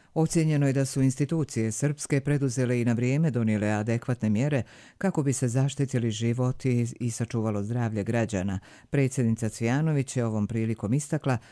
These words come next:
da je zdravstveni sektor pandemiju virusa korona dočekao spremno i izrazila zahvalnost zdravstvenim radnicima na njihovoj požrtvovanosti i doprinosu koji daju u borbi za očuvanje zdravlja građana Srpske.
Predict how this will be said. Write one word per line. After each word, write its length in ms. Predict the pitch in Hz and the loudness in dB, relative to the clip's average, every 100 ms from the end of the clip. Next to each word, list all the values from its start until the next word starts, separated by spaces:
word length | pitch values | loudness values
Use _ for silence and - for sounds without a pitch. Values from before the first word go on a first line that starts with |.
| - - | -14 -2
da 100 | 180 | 0
je 80 | |
zdravstveni 540 | 120 123 117 - 113 104 | 2 0 -2 -2 -2 0
sektor 640 | - 135 - 123 113 107 - | 0 -2 0 -2 0 -2 0
pandemiju 480 | 135 117 110 110 | 0 2 2 2
virusa 440 | 104 110 117 104 104 | 2 0 -2 -4 -4
korona 380 | 107 107 120 123 | -2 0 0 0
dočekao 560 | 110 - 110 113 107 | -2 -4 -4 -2 -2
spremno 580 | 110 - 127 127 123 104 - - - - | -4 -2 0 4 4 2 -4 -18 -12 -4
i 100 | 143 | -2
izrazila 500 | 120 120 117 117 104 | 0 0 0 0 -2
zahvalnost 680 | 113 120 127 156 143 - | -2 -2 -2 2 0 0
zdravstvenim 640 | 110 101 107 104 - 110 104 | -4 -2 -2 -2 -2 0 2
radnicima 640 | 117 127 127 - 127 120 - - - | 2 2 0 0 0 0 -2 -10 -6
na 80 | 165 | 0
njihovoj 460 | 151 143 127 127 | 0 0 0 0
požrtvovanosti 1040 | 120 113 107 107 123 120 135 139 - 147 - | 0 -2 -4 -4 -2 0 2 2 0 -2 -2
i 100 | 165 | -2
doprinosu 580 | 120 107 110 127 - 139 | -2 -2 0 0 0 -4
koji 240 | 135 135 | -4 -2
daju 360 | 117 98 104 95 | 0 -2 -2 -4
u 40 | |
borbi 340 | 98 117 127 135 | -2 -2 -2 -2
za 120 | 127 | -2
očuvanje 480 | 127 135 123 120 120 | -2 -2 0 2 2
zdravlja 500 | 120 117 113 117 110 | 0 -2 -2 -2 -4
građana 500 | 107 101 87 101 110 | -6 -6 -4 -2 -2
Srpske. 520 | - - - - 80 | -2 -8 -12 -12 -12